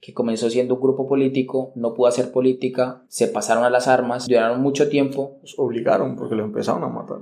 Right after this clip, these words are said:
Speaker 1: Sí, claro.
Speaker 2: Básicamente esa es la historia.
Speaker 1: Este grupo armado se alza en armas, se va para la montaña, hace atentados, recluta menores, bueno,
Speaker 2: Sí,
Speaker 1: hace,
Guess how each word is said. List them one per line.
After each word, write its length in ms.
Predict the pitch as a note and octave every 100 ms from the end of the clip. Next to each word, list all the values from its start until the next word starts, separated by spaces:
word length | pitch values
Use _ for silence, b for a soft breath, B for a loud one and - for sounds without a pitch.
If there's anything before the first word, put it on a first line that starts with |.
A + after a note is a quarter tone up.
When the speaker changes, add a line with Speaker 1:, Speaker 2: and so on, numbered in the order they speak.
| - _
Speaker 1:
Sí, 280 | A#3+ C4+
claro. 360 | - A3+ D3 -
Speaker 2:
Básicamente 460 | C3 C#3 B2 B2 -
esa 80 | C3+
es 60 |
la 60 | C3+
historia. 300 | C3+ - _
Speaker 1:
Este 460 | C#3 D3 - - E3+
grupo 320 | F#3+ F3 F3+
armado 800 | F3+ F#3 F3 E3 F3 E3+ - _
se 220 | - B2
alza 260 | A#2+ B2+ D#3+
en 80 | D#3
armas, 760 | D3+ D3 C#3+ D3 - - _
se 200 | _ -
va 140 | A2+ A2
para 180 | C#3 D3+
la 60 |
montaña, 680 | D3+ D3+ C#3 C3+ C3 C3+ - _
hace 180 | A#2+ C3
atentados, 1500 | C3+ C#3+ C#3 C#3 C3+ C3 B2+ B2 B2 A#2+ A#2+ A#2+ - _ _ _
recluta 480 | B2 A2+ A#2+ A2+ B2+
menores, 840 | B2+ B2+ B2+ B2 A#2+ A#2+ - D#3+
bueno, 380 | G#3 E3 B2+ -
Speaker 2:
Sí, 100 | - B2+
Speaker 1:
hace, 240 | D3+ A3+